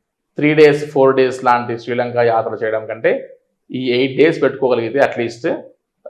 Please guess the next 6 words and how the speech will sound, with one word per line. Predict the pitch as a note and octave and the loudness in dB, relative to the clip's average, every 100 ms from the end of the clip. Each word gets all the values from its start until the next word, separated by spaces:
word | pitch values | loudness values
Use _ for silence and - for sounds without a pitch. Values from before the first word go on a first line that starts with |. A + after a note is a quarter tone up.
| A#2 | 2
రామాయణం | A2+ C3+ D3+ D3+ D3 C#3+ | 6 8 8 6 4 0
సంబంధించినటువంటి | B2+ B2 B2 C3 A#2+ A#2 A#2+ | -2 -2 -6 -8 -4 -2 0
అన్ని | A2+ C#3 E3 | -2 -2 -2
ప్లేసెస్ | D#3 B2+ C3 - | 0 -2 -4 -4
కవర్ | A2 A2+ - A#2 | -2 -2 -6 -8
చేయొచ్చు. | G#2+ G#2+ - A3 | -8 -8 -8 -10